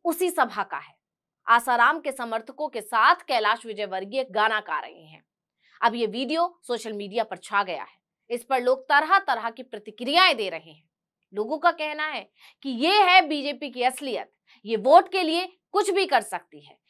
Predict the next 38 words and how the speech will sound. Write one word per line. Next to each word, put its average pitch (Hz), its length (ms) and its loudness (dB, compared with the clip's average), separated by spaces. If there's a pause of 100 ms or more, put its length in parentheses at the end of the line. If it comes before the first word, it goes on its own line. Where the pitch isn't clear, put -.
(140)
एक 208 200 0
ढोंगी 294 400 2 (200)
और 233 180 2
रेपिस्ट 240 480 -2
के 277 120 -4
सामने 247 500 -2
भी 302 240 0 (220)
नतमस्तक 247 720 4
हो 277 120 4
सकती 240 380 -8
है, - 160 -20 (420)
बेटियों 262 500 -6
की 285 180 -8
आबरू 208 340 0
के 247 120 -10
साथ 240 380 -2
खिलवाड़ 220 380 0
करने 208 300 -8
वाले 190 280 -4
के 233 140 -12
नाम 196 320 -6
पर 208 220 -4
भी 233 180 -8
वोट 214 300 -2
बटोरने 202 480 -8
की 269 140 -14 (120)
कोशिश 381 420 4
कर 302 180 2
सकती 190 400 -12
है - 140 -20 (260)
और 262 140 8
ये 247 120 2
दावा 220 320 8
करते 254 360 2
हैं 247 200 -4 (260)
महिला 254 320 4
सुरक्षा 453 420 -2
का। - 180 -12